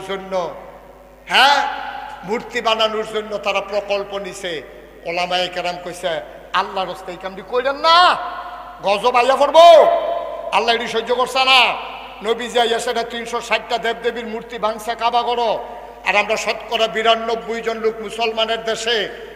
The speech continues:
এইরকম রাস্তার মোড়ে মোড়ে সিফা সাফাত কোনা কানসি এইরকম মূর্তি যে বানাইতে আছেন, গজব আইব। আল্লাহর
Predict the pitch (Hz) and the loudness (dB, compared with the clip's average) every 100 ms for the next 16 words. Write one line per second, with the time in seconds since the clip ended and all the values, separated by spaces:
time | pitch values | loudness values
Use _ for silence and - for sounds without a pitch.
0 | - 226 220 220 226 208 208 202 220 208 | -6 0 2 2 -2 -2 -2 0 0 0
1 | 202 214 214 214 214 214 202 214 214 233 | 0 0 0 0 -2 -6 -4 -2 -2 -4
2 | 226 - 220 226 220 214 226 214 226 180 | -4 -4 -6 0 0 0 -4 -4 -10 -10
3 | - - - - - 214 220 220 202 208 | -14 -20 -20 -6 0 0 0 -2 -4 -6
4 | 214 233 226 226 220 220 226 233 247 233 | -6 -6 -2 0 0 0 0 -2 -2 -4
5 | 214 214 240 247 247 240 214 - - - | -4 0 2 2 4 4 4 0 -8 -12
6 | - - 202 202 185 | -8 -2 0 0 -4